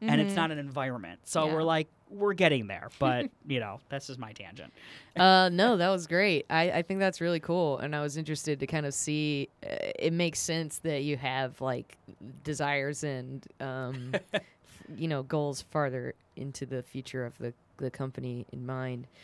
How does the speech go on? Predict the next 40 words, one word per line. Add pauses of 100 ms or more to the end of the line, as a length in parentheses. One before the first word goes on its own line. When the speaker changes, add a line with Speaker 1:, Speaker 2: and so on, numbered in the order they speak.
(380)
Speaker 3:
Uh,
well,
to
close
it
out,
I'm
gonna
just
get
you
guys
to
kinda
give
me
a
little,
uh,
a, (180)
a
bow
tied
on
this
conversation (460)
and
ask
how
you
feel
like
your
love
of,
um,
science
fiction
and
fantasy,